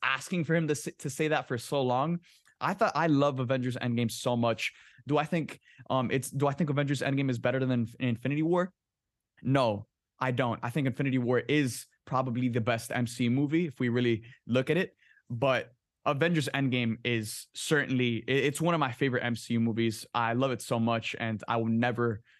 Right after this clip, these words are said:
forget going to watch this film time and time again. I watched this movie six times in three, in the first three days it was available. I watched it once on, uh, the opening Thursday,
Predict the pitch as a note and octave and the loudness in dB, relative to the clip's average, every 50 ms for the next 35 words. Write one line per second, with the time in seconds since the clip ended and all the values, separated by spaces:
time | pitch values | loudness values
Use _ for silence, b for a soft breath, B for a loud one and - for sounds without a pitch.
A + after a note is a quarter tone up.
0 | b b b - - B2 A#2 G#2+ A#2+ A#2+ A2 - - _ _ _ _ _ _ _ | b b b -6 -4 -2 -2 0 0 0 0 -2 -4 _ _ _ _ _ _ _
1 | _ _ _ _ _ _ - - A#2+ C3+ C3+ C3+ C3 A#2+ - B2 A#2 A#2+ A#2+ A#2+ | _ _ _ _ _ _ -10 -6 -2 0 0 0 0 -2 -2 -2 0 0 0 -2
2 | - - A2+ - - - - A2+ A2+ A2 A2 G#2+ G#2 G#2 - _ _ _ - - | -4 -6 -8 -8 -8 -6 -4 -2 0 0 -2 -2 -4 -8 -12 _ _ _ -20 -14
3 | - - C#3 C#3 C3+ C3 B2 A2+ - A#2 A#2 A2+ A#2 G#2+ A#2 A2+ C3 E3 F3 G#3+ | -8 -4 -2 0 0 0 0 -2 -2 -2 -2 -2 -2 -2 0 0 0 2 2 2
4 | A3 - G#3+ F#3 - E3+ E3 D3 C3+ B2 - - - D3 C3+ - - - - B2+ | 2 2 0 0 0 0 2 2 2 0 0 -2 -2 -2 -2 -4 -6 -4 0 0
5 | A#2+ A#2+ A2+ A2+ G#2 G2+ - - B B B B B B B A#2 A#2+ A2+ - A#2+ | 2 2 2 0 -2 -4 -6 -14 B B B B B B B -4 -4 -2 -2 -2
6 | B2+ C3 - C3 A#2+ A2+ G#2+ - - C3 B2+ A#2+ - - A#2+ A#2+ A#2 A#2 A2+ A2 | -4 -2 -2 0 0 -2 -2 -2 0 -2 -2 -2 -2 -2 0 0 2 2 0 0
7 | G#2 - - - A#2 A2 - A2 G#2 A2+ A2 A2 G2+ G#2+ A2 A2 A2+ A#2 B2 B2+ | -2 -4 -6 -6 -6 -4 -4 -4 -2 -2 -2 -2 -4 -4 -2 0 0 0 0 0
8 | - - C#3+ B2+ - - b b b b b b b b - - A2 A#2+ B2+ D#3 | -2 -2 -2 -2 -2 -4 b b b b b b b b -12 -6 -2 0 0 0
9 | F#3 F3 - - - - _ - C3 C3 B2 A#2+ - - _ _ _ _ _ - | 0 -2 -4 -8 -14 -10 _ -2 -2 0 -2 -4 -6 -14 _ _ _ _ _ -4
10 | - B2 A#2 A#2 - B2+ C3+ D3+ D3+ C#3+ A#2+ B2 A#2+ A#2+ A#2 G#2 A2+ B2 A#2 A2+ | -2 -2 0 0 0 0 0 0 -2 -2 0 0 0 0 0 0 -2 -2 -2 -2
11 | A2 | -2